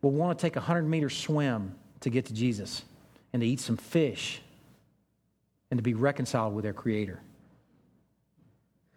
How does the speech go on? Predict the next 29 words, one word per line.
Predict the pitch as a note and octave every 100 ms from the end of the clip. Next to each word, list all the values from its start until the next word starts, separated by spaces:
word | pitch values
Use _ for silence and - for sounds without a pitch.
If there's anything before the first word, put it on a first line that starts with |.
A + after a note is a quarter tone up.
| _ _ - _ _ _ _ _ _ _ _
Lord, | C#3 B2+
I |
pray | - C#3+
you'll | C3
use | A2+ B2+ C3+
this | C3+ -
time | C3 A#2
that | G#2+
we | G#2
spent | - A#2
together | - A2+ G#2
this | G2+ -
morning | A2 G#2 G2 - - - - _ _ _ -
for | C#3 D3
your | C#3+
glory | C3 C#3+ D3 B2+ G2+ - - - - - _ _ _ _ _ _ _ _ _
and | A#2
for | C3
the | G#2
furtherance | - E3+ E3+ D#3 C3
of | A#2+
the | A#2
kingdom | - A#2+ G2+ F#2 F#2 - - - - _ _ _ B2
and | A2
the |
clarity | - - C#3+ C3+ A2
of |
the | G#2
gospel. | G#2 F#2+ - -